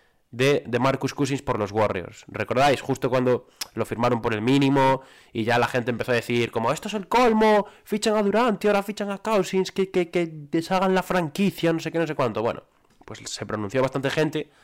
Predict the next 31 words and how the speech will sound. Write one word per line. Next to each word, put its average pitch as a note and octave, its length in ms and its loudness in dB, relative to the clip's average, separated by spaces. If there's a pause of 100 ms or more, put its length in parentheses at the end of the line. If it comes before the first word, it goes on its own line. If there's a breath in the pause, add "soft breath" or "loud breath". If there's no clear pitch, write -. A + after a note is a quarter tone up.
(280 soft breath)
C - 140 -2
J C3 100 4
McCollum B2 380 4
es A#2 60 -4
un C3 80 0
jugador B2+ 520 4
que B2 80 0
es A#2 80 -2
bastante A2 480 -4
activo B2 380 0
en A2 60 0
redes A#2 200 0
sociales B2+ 400 0
y B2+ 60 -4
tal, C#3 260 0 (480 soft breath)
y C#3 160 2
publicó C3 380 0
como C3+ 180 0
un A#2+ 80 -2
tweet, C#3+ 340 2
pues G#2 220 -6
no A2+ 100 0
recuerdo G2+ 280 -4
lo G2+ 80 -4
que G#2 80 -2
decía, A2+ 280 -2
pero G2+ 240 0
criticando A2 520 -2
la, G#2 420 4
el G2+ 100 -4
tema, B2 460 4